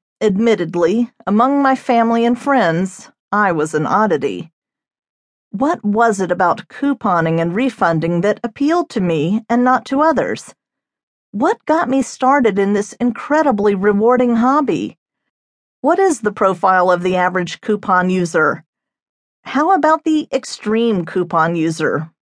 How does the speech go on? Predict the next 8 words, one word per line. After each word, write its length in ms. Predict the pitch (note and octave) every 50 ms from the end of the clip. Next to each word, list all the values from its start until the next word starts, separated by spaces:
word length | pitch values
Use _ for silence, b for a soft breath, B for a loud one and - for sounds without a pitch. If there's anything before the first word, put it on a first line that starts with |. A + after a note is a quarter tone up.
| _ _ -
those 300 | F3 G3+ A3+ B3 A3+ A3+
of 100 | A3+ G#3
us 200 | A#3+ A#3 A3 -
who 120 | B3+ B3 -
are 180 | - A#3+ A#3+
crazy 680 | A3 - - - - B3+ D4 E4 F4+ D4+ G#3+ G3 F3
about 320 | E3 D#3 D#3+ D#3 E3 - -
coupons? 760 | - G3+ F#3 - - D#3+ D#3+ D3 B2+ A#2 A#2 G#2+ - - -